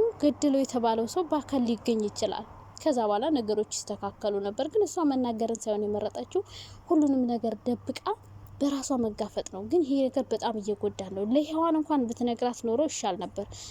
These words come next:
እሷ ግን ለማንም ሰው ትንፍሽ እንዳትይ ስለተባለች ትንፍሽ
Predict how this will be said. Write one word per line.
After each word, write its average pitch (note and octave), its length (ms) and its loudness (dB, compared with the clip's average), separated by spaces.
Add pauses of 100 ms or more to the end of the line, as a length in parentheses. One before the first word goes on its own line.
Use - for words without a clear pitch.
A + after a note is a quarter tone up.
እሷ - 140 -14 (100)
ግን C#4+ 160 4
ለማንም C4 400 2
ሰው C4 160 -2
ትንፍሽ - 340 -6
እንዳትይ A#3 420 -2
ስለተባለች C4+ 640 0 (440)
ትንፍሽ D4+ 360 2